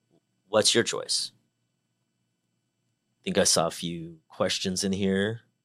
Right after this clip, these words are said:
Uh, they're just giving me props. I love you guys. Thank you so much. Take a bite. At the end, things do not matter when it's only a matter of time.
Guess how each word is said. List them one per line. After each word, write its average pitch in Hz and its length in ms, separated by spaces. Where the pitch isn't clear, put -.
Uh, 82 240
they're 98 120
just 95 200
giving 85 260
me 82 100
props. 80 520
I 104 60
love 95 200
you 90 80
guys. 80 340
Thank 82 280
you 85 80
so - 160
much. 92 680
Take - 180
a 87 60
bite. 95 320
At 107 160
the 120 100
end, 151 300
things - 960
do 123 260
not 110 240
matter 92 460
when 95 180
it's 90 260
only 92 520
a 85 60
matter 80 540
of 80 140
time. 57 400